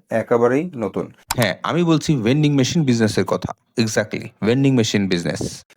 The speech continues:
আপনি যদি নতুন উদ্যোক্তা হতে চান অথবা আপনি চাকরি বা অন্য পেশায় জড়িত, এর পাশাপাশি আপনি একটা হান্ড্রেড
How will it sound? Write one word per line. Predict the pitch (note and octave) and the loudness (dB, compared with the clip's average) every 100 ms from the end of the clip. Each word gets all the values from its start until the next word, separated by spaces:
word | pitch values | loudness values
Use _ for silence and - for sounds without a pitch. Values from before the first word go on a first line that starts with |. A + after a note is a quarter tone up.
| _ | _
আপনি | - A#2+ E3+ | -4 -2 0
যদি | E3+ | 2
নতুন | C3 G#2 A#2+ B2+ G3+ G#3 | 2 2 0 2 2 2
উদ্যোক্তা | D3 C#3 D#3+ E3+ C3 | 0 2 0 -2 -4
হতে | B2+ B2+ | -2 0
চান | C3+ C3+ - - | 0 -2 -6 -2
অথবা | C3+ G#3 E3 F#2 - | -2 2 0 0 -4
আপনি | - G#2+ B2+ A#2+ - | -4 -2 0 -2 -2
চাকরি | C3+ - G3+ | -6 -4 -2
বা | F#3 | 0
অন্য | - A#2+ C3+ F3 | 0 0 0 0
পেশায় | F#3 E3+ D#3 | -2 0 2
জড়িত, | C3 A2 C#3 F#3 _ - | 2 2 0 0 _ -2
এর | D#3 G3+ G#3 - | 0 0 -2 -2
পাশাপাশি | B2 - G3+ F#3 - | -2 0 -2 -2 2
আপনি | C3 - A2+ | 0 0 -4
একটা | - F#2 - | -2 -6 -2
হান্ড্রেড | C3+ F#3+ G#3 | 0 2 0